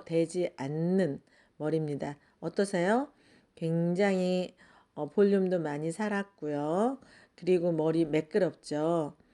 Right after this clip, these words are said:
컬이, 음, 많이 난 거는 아니고요. 살짝만 이렇게 안으로 들어가면서 볼륨 빵빵하게 살렸고요. 그리고 한 번도 해보지 모셨-, 못하셨다는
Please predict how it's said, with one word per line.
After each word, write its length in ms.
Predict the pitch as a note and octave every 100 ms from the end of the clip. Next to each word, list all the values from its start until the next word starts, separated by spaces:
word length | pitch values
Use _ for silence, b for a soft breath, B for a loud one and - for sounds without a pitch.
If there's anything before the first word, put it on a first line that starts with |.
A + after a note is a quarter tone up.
| b b _
컬이, 760 | - C#4 C#4 G#3 G3+ F#3+ D3 - _ _ _ _ _ _ _ _ _ _ - D#3
음, 260 | D3+ D#3
많이 220 | D#3 F3 G3+
난 340 | - G#3 F3+
거는 280 | G#3 G#3 E3+
아니고요. 640 | C#3+ D3+ D3 G3 A3+ D#3+ b b b
살짝만 1120 | - - D#4 - - D4+ D4 C#4 F#3 F3+ F#3+ D#3+
이렇게 540 | D#3 D#3+ - D#3+ D#3+
안으로 340 | D3+ D#3+ E3 D#3+
들어가면서 880 | E3 D#3+ D#3+ D3 D3+ A3+ G#3+ D#3 B B B _
볼륨 380 | F#3+ G3 F#3+ G3+
빵빵하게 800 | C4+ C#4 D4+ D4+ D4+ G#3 D3+ D#3
살렸고요. 1000 | G#3+ G3 F#3+ - - C#3 C#3 E3 D#3 - B B _
그리고 760 | - D#3+ D#3 D3+ D#3+ G3+ A#3+ -
한 320 | C4+ C4+ C4
번도 500 | C4+ C4 B3+ G#3+ G3
해보지 400 | A#3 G#3+ F#3+ E3+
모셨-, 400 | D3+ D3+ E3+ - _ D#3 - b _
못하셨다는 1160 | E3 E3+ - - G3 G3 F#3+ E3 D#3 F#3+ G3+